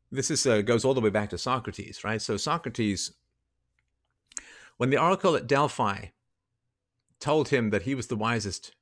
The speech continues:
man, and Socrates said, "Well, that, that can't be true. I, I know barely anything."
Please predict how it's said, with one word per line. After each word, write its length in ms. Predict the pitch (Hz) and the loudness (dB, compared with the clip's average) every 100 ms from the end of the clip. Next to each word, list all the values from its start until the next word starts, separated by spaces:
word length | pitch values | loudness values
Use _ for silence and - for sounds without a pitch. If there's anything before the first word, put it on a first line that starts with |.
| - | -4
man, 480 | 113 104 87 95 - | 0 0 -2 -10 -12
and 260 | 113 101 98 - | -6 -4 -4 -4
Socrates 540 | - 117 101 110 101 | -4 -4 -4 -6 -4
said, 260 | 107 92 85 | -2 -2 -4
"Well, 120 | 87 | -10
that, 220 | 87 87 _ - | -10 -16 _ -16
that 120 | 87 | -14
can't 160 | - 80 | -14 -14
be 80 | |
true. 220 | 80 123 98 | -12 -10 -10
I, 160 | 87 82 | -10 -12
I 60 | |
know 180 | 87 90 | -8 -6
barely 280 | 90 95 90 | -4 -4 -2
anything." 360 | 110 123 - | -4 -6 -10